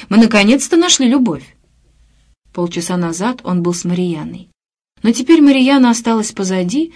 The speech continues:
а с ним Элизабет Костелло. Он снова надевает очки, поворачивается,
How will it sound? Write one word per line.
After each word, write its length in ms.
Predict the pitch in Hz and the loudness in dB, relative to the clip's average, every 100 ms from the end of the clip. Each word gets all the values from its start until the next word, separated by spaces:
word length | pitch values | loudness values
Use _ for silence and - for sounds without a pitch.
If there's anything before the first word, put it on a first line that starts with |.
| - | -10
а 120 | 175 185 | -4 -2
с 100 | 202 | 4
ним 240 | 214 208 | 4 4
Элизабет 600 | 175 170 277 277 214 208 | 0 -2 -2 -4 -4 -6
Костелло. 640 | - 170 - 160 156 165 - _ | -8 -8 -8 -12 -12 -14 -20 _
Он 160 | - 190 | -4 -2
снова 300 | - 214 202 | 2 2 2
надевает 480 | 190 175 170 165 165 | 2 0 0 0 -4
очки, 420 | 151 - - 294 | -12 -12 -10 -12
поворачивается, 920 | - 170 156 202 254 233 208 - - | -8 -6 -4 -6 -6 -8 -8 -10 -16